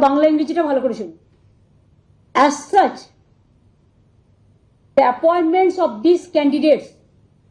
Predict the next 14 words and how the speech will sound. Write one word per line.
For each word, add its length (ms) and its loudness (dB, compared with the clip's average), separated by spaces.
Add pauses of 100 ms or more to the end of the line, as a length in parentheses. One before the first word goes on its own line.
(100)
are 160 0 (100)
cancelled. 560 2 (1400)
However, 500 0 (1120)
please 260 -2
mark 300 -2 (120)
this 160 -6 (100)
point. 240 -10 (1160)
However, 420 2 (1080)
candidates 580 2 (120)
who 100 -4 (120)
are 100 4 (140)
already 400 2 (120)
employed, 500 0 (2000)
মানে 160 4